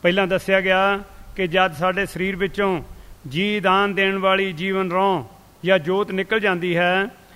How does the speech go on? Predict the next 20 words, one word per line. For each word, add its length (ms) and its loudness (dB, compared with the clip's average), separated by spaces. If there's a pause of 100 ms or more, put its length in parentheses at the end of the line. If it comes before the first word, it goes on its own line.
(280)
ਅਤੇ 200 0
ਸਰੀਰ 320 -2
ਦੇ 140 -2
ਕੁਦਰਤੀ 460 -6
ਤੱਤ 500 0 (340)
ਆਪਣੇ 320 2
ਪਿਤਰੀ 420 -6
ਤੱਤਾਂ 380 0
ਵਿੱਚ 160 -4
ਜਾ 220 4
ਸਮਾਉਂਦੇ 420 -4
ਹਨ, 380 -2 (480)
ਤਾਂ 200 2
ਸਾਡੀ 360 0
ਮਾਨਸਿਕ 540 -2
ਤੇ 160 -2
ਸਰੀਰਕ 420 -4
ਮੌਤ 400 2
ਅਖਵਾਉਂਦੀ 480 -4
ਹੈ। 140 -6